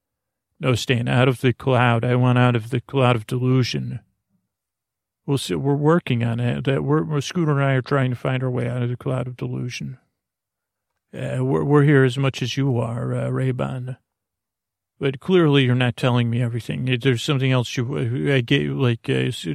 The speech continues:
never mind, Raybon. I, I need to go find Scooter. And I have other people to check in with anyway. And I don't need it. Uh, okay, Stan, I'll be here. Believe me, I'll be here.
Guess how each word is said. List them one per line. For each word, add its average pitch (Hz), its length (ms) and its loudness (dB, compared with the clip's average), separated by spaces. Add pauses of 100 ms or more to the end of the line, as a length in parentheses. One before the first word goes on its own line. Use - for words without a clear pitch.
never 147 300 2
mind, 123 240 2
Raybon. 127 460 -4
I, 135 340 2
I 139 60 2
need 139 160 2
to 135 80 -2
go 127 120 2
find 135 300 -2
Scooter. - 460 -8 (1000)
And 135 300 -4
I 135 100 0
have 139 160 0
other 139 200 4
people 127 400 0
to 131 120 -8
check 135 340 -2
in 123 140 2
with 120 260 -2
anyway. 127 800 0 (480)
And 131 200 0
I 131 80 6
don't 135 140 4
need 127 260 2
it. 135 380 -2 (280)
Uh, - 20 -2
okay, 185 240 0
Stan, 143 320 -2
I'll 139 160 0
be 170 200 2
here. 135 260 6
Believe 139 440 0
me, 143 100 2
I'll 143 120 2
be 147 260 2
here. 120 340 0